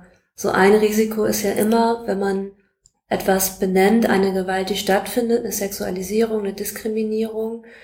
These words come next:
ob's jetzt, ne, analog ist oder ob's im Internet ist, dass auf die klassischerweise Frau, sag ich mal, aber kann ja auch ein Mann sein oder jemand, der sich dazwischen positioniert,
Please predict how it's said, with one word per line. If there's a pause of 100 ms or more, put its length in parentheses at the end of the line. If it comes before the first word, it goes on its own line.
(240)
ob's
jetzt, (200)
ne, (520)
analog
ist
oder
ob's
im
Internet
ist, (280)
dass
auf (340)
die
klassischerweise
Frau,
sag
ich
mal, (140)
aber
kann
ja
auch
ein
Mann
sein
oder (800)
jemand,
der
sich
dazwischen
positioniert,